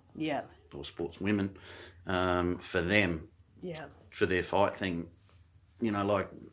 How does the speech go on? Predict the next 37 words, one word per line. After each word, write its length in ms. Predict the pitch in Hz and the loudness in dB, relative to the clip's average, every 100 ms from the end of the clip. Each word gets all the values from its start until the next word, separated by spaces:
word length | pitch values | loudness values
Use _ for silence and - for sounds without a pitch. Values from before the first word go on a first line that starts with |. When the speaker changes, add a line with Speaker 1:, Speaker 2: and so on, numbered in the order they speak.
| - | 4
Speaker 2:
I 80 | 117 | 10
like 280 | 117 117 - | 12 10 8
to, 200 | 104 90 - - - | 2 2 -4 -14 -6
you 80 | 90 | -2
know, 140 | 90 | 0
like, 260 | 92 87 - - _ - | 0 -2 -6 -14 _ -2
for 160 | - | 2
myself, 640 | 98 85 - 107 104 - - | 4 4 10 10 8 2 -2
I 100 | 101 | 4
like 260 | 98 90 - | 6 4 2
to 80 | 82 | 4
be 180 | 95 92 | 6 8
that 320 | 92 90 - - - - | 6 2 -4 -20 -20 -16
hard 320 | - 98 95 - | 0 4 4 4
coach, 360 | 98 90 - | 4 4 2
that 180 | 92 - | -2 0
person 300 | 101 98 98 | 2 2 0
that 100 | 87 | 0
yells 300 | 90 90 90 | 0 0 2
at 120 | 90 | 4
'em, 140 | 90 87 | 4 0
that 160 | - | -2
person 360 | - 90 - 90 | 0 0 0 -2
that, 180 | 85 - - - - - | -4 -8 -14 -14 -12 -2
you 80 | 92 | 2
know, 160 | 87 | 4
they 280 | 85 85 80 - | 4 4 2 0
walk 320 | 95 90 - | 2 4 4
out 200 | 90 82 | 2 2
all 80 | 85 | 0
grumpy 440 | 87 95 92 73 | 4 4 2 -2
at. 180 | - - - - | -4 -6 -12 -4
That's, 380 | 98 - - - - | -2 -2 -4 -6 -4
that's 280 | 95 - - | -2 -2 0
me. 280 | 98 71 - - | 0 0 -4 0
Speaker 1:
Yeah. 200 | 180 254 | 4 8
Speaker 2:
Um, 340 | - 92 123 | 10 8 6